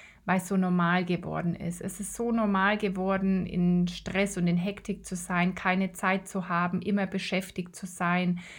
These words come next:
To-Dos zu haben und das ist für so viele Menschen normal geworden, dass wir denken, das ist dieser ganz normale Modus des Lebens. Und das ist aber nicht so. Das ist nicht der normale Modus, sondern es ist einfach nur das,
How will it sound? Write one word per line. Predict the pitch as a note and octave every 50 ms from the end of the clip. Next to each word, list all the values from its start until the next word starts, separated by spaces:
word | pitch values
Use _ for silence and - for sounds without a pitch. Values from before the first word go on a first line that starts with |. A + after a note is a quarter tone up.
| - - - - - -
To-Dos | - A3 G3 - - A3 G#3+ G#3+ G#3 - -
zu | - - G#3 F#3+ F3 F3+
haben | F3 E3 E3+ F3 F3 F3 F3 F3 F3 F3 F3 F3
und | F3 - F3+ F3 E3+ F3 F3 E3+ E3 - - - - - - - - - - _ _ _ _ _ _ _ _ _ -
das | G3+ A3 G#3+ -
ist | G#3 G#3 - -
für | - G3
so | F#3 - - - A#3+ A#3+ B3 B3
viele | A#3 - - - A3+ A3 A3 G#3+
Menschen | G#3 G3+ G3 G3 G3+ G3+ - G3
normal | F3+ F3+ F3+ F3+ F3+ G3 G#3+ A3+
geworden, | A3 G3+ F3 F3 F3 F#3 F#3 G3 F#3+ F3
dass | F3+ F3 F3 F#3
wir | F3+ F3
denken, | F3 - F3+ F#3 G3 G#3+ A3 A3 - F3+ F3+
das | F#3 F3+ -
ist | - F#3+ - -
dieser | F#3 F3+ F3 E3
ganz | E3 - F3 F#3 G3 G3+ - -
normale | G3+ F#3+ F3+ F3+ E3+ E3+ E3+ F3 F3 E3
Modus | E3+ F3 F3 F3 F3 F3+ F#3+ F3+ F3 E3+ E3+ -
des | - D#3 - - -
Lebens. | - F3 F3 - - - F#3+ - -
Und | - B3 B3+ B3+
das | A#3+ A#3
ist | - - F3 -
aber | E3 E3 E3+ E3
nicht | D#3+ D#3+ E3 - - -
so. | - - E3+ E3+
Das | - - -
ist | - G3 G3
nicht | A3+ A#3 A#3 A#3 -
der | G#3+
normale | G3 G3 F3+ F3+ F3 F3 F3+ F3+
Modus, | F3+ F3+ F3 F3+ G3 G#3 G#3+ G#3+ G#3+ -
sondern | G3+ F3+ F3 F3
es | F3
ist | F3 - -
einfach | - F#3 F3 F3 F#3 F3
nur | G3 G3 G3+ G#3+ A#3 B3+ -
das, | - G3+ A3 B3 B3 -